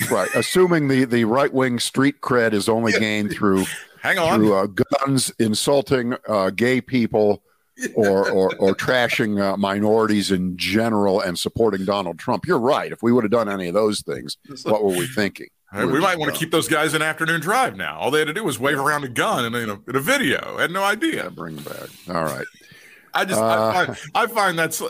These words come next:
Speaker 2: I, I just find that to be funny, is that, like, nine times out of ten, all the N B A, a bunch of thugs, fucking tattoos, looking like gang member. Wait a minute, he's waving a gun. Oh, bat signal. This guy's the greatest thing ever. I love him now.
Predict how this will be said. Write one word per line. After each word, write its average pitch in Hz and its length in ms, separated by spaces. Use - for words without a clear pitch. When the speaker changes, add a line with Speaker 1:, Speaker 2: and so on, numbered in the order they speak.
Speaker 2:
I, 180 200
I 170 120
just 165 200
find 117 220
that 95 160
to - 80
be 90 120
funny, - 320
is 120 200
that, 120 120
like, 113 260
nine 156 240
times 147 320
out 127 140
of 117 80
ten, 120 160
all 127 160
the 123 120
N 127 120
B 113 140
A, 113 80
a - 20
bunch 117 180
of - 140
thugs, 123 320
fucking 120 260
tattoos, 123 560
looking 123 160
like 107 160
gang 120 260
member. 123 200
Wait 143 100
a 123 60
minute, 120 100
he's 107 140
waving 127 180
a 104 60
gun. 123 280
Oh, 233 160
bat 233 320
signal. 139 320
This - 160
guy's 170 240
the 143 60
greatest 165 340
thing 208 140
ever. 226 280
I 170 100
love 302 220
him 147 140
now. 82 220